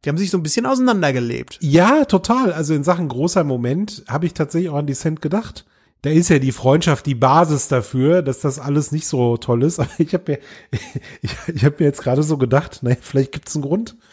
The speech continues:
Speaker 2: warum Geordi
Speaker 1: Oh.
Speaker 2: nicht mehr so viel mit Data abhängt. Denn vielleicht hat er sich so gedacht, na ja,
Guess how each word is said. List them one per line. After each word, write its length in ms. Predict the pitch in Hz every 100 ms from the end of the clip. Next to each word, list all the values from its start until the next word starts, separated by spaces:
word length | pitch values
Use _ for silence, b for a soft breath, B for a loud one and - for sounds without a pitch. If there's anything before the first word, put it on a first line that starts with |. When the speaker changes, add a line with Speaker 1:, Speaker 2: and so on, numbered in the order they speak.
| b _
Speaker 2:
warum 360 | 127 123 123 120
Geordi 640 | 123 123 123 120 117 123 - -
Speaker 1:
Oh. 180 | 131 127
Speaker 2:
nicht 120 | 127
mehr 120 | 127
so 100 | 120
viel 200 | 117 135
mit 200 | 127 117
Data 300 | 123 131 151
abhängt. 560 | 135 - 165 202 - _ _ _ _ _ 143
Denn 120 | 139
vielleicht 420 | 160 131 131 139
hat 120 | 165
er 120 | 170 156
sich 200 | 160 -
so 120 | 160
gedacht, 380 | 147 131 156 -
na 140 | 143 135
ja, 480 | 123 120 160 208